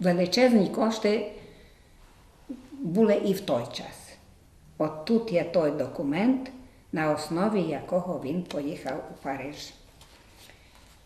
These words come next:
Ну, в Парижі не так, як інші студенти, тому що там їх було дуже багато, були росіяни, румуни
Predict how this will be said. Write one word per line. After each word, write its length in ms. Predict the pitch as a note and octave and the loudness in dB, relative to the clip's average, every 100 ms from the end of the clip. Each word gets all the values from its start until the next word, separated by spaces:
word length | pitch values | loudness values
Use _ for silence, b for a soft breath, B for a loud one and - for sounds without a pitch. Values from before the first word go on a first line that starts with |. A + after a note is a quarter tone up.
| - | 6
Ну, 180 | C4+ | 10
в 120 | D4 - | 10 8
Парижі 600 | F3 F3 D4 A#3 F3 D3 - - - - - - B3+ | 6 8 8 8 4 0 -4 -12 -12 -12 -14 -10 -2
не 180 | G#3+ | 0
так, 320 | A#3 G#3 F#3 G3+ | 2 2 0 0
як 140 | F3+ - - | -2 -2 0
інші 640 | G#3 G3 F#3 - F#3+ F3+ | 2 2 2 0 -2 -4
студенти, 680 | - - F#3+ F3+ E3 D#3+ E3+ | -6 -2 2 2 2 -2 -4
тому 280 | E3 D#3 D#3+ | -6 -4 -6
що 160 | - D3+ | -6 -6
там 260 | E3+ F3 | -6 -6
їх 140 | D#3+ D#3+ | -6 -6
було 280 | D#3+ D#3 | -4 -2
дуже 280 | C#3+ E3 D3+ | -4 -6 -6
багато, 540 | C#3 B2 F3 D#3 - F3 | -6 -8 -6 -6 -6 -6
були 340 | F3+ E3+ D3+ | -4 -6 -6
росіяни, 760 | C#3+ C#3 E3+ E3 F#3+ F3 E3 D3+ | -8 -8 -8 -6 -6 -6 -6 -6
румуни 580 | D3 D#3+ F#3+ E3+ E3 | -4 -4 -2 -2 -4